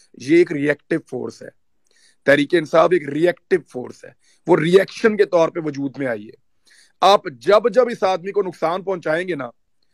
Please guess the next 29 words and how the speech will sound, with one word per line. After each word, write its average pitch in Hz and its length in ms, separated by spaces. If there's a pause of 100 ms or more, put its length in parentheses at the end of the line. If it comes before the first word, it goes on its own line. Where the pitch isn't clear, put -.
(260)
इसको 196 220
उस 233 260
तरीके 220 300
से 214 100
निकालेंगे 185 480
जो 185 100
तरीका 175 360
गलत 180 280
होगा, 135 280 (460)
ये 156 160
रिएक्ट 180 420
करेंगे, 117 440 (640)
ये 185 140
रिएक्ट 190 320
करेंगे, 208 340
ये 208 120
मुसीबत 175 340
बन 170 220
जाएगी 180 260
आपके 139 300
लिए। - 200 (360)
चीजों 190 360
को 208 180
चलने 202 500
दें, 151 140 (540)
अब 180 120
इनको 214 260
ना 170 240
रोकें। 165 340